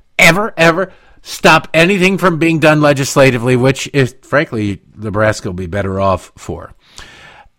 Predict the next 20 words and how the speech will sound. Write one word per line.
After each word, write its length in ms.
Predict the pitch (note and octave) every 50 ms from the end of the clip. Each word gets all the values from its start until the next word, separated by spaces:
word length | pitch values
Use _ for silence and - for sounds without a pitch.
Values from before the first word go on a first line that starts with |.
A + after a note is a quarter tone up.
| _ _ _ _ _ _ _ _ _ _ -
If 160 | D3 C#3+ A#2
this 220 | A#2+ C3+ B2 -
passes, 600 | - - A#2 G#2+ F2+ F2 - - - - - -
you 120 | G#2+ A2 F#2+
protect 420 | - C3+ A#2 - D3+ D3 C#3+ -
the 80 | D#3+ B2
children 460 | - - D#3+ C#3 C3 A#2+ C3 B2+ B2
and 120 | A#2+ A#2
then 140 | A#2+ A#2+ A#2
you 120 | A#2 G#2+
stop 400 | F#2+ - - - B2 A2+ A2+ -
government 420 | - B2+ A2+ A2 A2+ A2 A2+ G#2 -
from 160 | - G2+ F#2+
screwing 460 | - - - - G#2+ G#2+ G#2 G2+ G2
things 360 | F#2 - G2 F#2+ F#2+ F2 E2
up 160 | F#2+ F2+ E2+ -
going 280 | - F#2 E2+ E2 E2
forward. 420 | - - - A2+ A2 A2 A2+ G#2+ -
That's 260 | A2 F#2+ F#2 E2 -
great. 440 | - - - G3 G#3 G#3 F3+ -